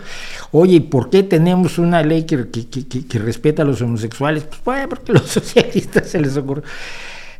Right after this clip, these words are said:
Es decir, sin ser un partido ni perfecto, ni mucho menos, y donde hay corrupción, como en todos los partidos, lo que pasa es que la persigue, a diferencia de otros partidos, si la gente piensa en la,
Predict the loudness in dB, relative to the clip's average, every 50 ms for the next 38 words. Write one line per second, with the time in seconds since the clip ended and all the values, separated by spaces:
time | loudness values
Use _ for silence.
0 | -18 -18 -16 -16 -16 -18 -18 -18 -20 -20 -20 -20 -20 -18 -18 -20 -20 -20 -20 -20
1 | -20 -20 -20 -14 -4 2 2 4 4 4 2 2 2 2 2 0 -4 -6 -4 0
2 | 0 0 0 0 0 0 0 2 0 0 2 4 4 6 6 6 4 4 2 0
3 | 2 2 0 0 0 0 -2 0 -2 -2 -4 -2 -2 -2 0 0 0 0 0 -2
4 | -4 -6 -10 -12 -14 -14 -14 -12 -10 -10 -2 2 4 4 4 2 0 0 2 0
5 | 2 2 0 -2 -2 -2 -2 -2 -2 -2 -2 -4 -2 -2 -2 -4 0 2 0 0
6 | 0 -2 -6 -10 -10 -10 -10 -6 -4 -4 -4 -4 -4 -6 -4 -2 0 0 2 2
7 | 0 -2 -4 -6 -6 -6 -4 -4 -4 -6 -6 -8 -12 -12 -8 -6 -6 -4 -4 -4
8 | -4 -4 -6 -8 -10 -20 -20 -20 -20 -20 -20 -18 -18 -18 -18 -18 -18 -18 -16 -14
9 | -10 -6 0 2 4 4 4 4 4 4 2 2 2 0 -4 -2 2 4 6 6
10 | 6 4 2 0 -2 -4 -6 -12 -14 -6 0 2 4 6 6 4 2 0 -2 -8
11 | -16 -18 -18 -18 -10 -4 0 2 4 6 6 6 6 6 6 4 4 2 -2 -4
12 | -8